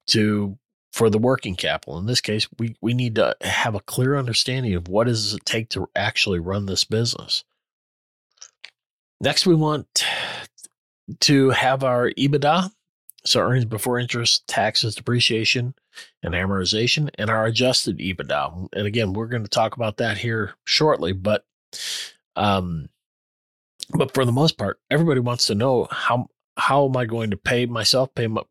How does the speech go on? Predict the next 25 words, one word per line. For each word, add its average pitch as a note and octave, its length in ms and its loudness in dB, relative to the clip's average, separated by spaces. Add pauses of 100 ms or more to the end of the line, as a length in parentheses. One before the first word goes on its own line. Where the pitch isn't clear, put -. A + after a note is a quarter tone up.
pay A#2+ 220 0
any A#2 140 -4
kind G#2+ 240 -2
of F#2 80 -6
debt, A#2 220 0
and A2 140 -8
get G#2+ 160 -2
a G2 260 -2 (100)
return A2 560 -4
of A2 160 -2
it G#2 80 -4
on G#2 160 -4
my G#2+ 180 -4
investment. B2+ 500 0 (680)
And G2 520 -2 (340)
doing A#2 340 2
that A2+ 180 0
analysis G#2+ 800 -2
will, G#2+ 320 0 (400)
will G2 320 0
guide A2 400 0
you G#2 140 0
to E3+ 280 2
that. - 260 -4 (1300)
Next - 380 2